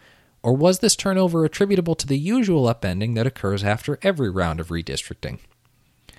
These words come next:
According to an analysis by Devin McCarthy at Fair Vote,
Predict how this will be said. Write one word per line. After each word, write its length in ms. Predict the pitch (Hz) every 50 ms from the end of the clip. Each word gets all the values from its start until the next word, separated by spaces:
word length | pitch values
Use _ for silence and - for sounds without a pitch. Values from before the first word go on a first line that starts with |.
| - - - - -
According 380 | 127 - - 196 202 208 196 180
to 120 | - 185
an 100 | 175 160
analysis 520 | 160 160 175 208 240 220 - - 160 -
by 180 | - - 120 113
Devin 300 | 104 131 135 135 131 117
McCarthy 600 | 107 - - - - 190 196 165 - 131 113 -
at 100 | 90 -
Fair 320 | - - - 202 208 180
Vote, 280 | 120 98 90 92 101